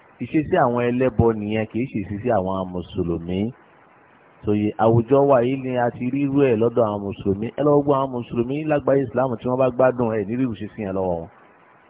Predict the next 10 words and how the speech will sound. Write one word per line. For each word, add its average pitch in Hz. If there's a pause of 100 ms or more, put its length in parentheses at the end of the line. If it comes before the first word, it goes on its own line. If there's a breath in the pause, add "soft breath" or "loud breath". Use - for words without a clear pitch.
(340)
Sòye, 95
kì 120
í 156
ṣe 160
ìlànà 113
Ìsìlámù, 110
ìlànà 92
tó 117
dáa 107
kọ́ 120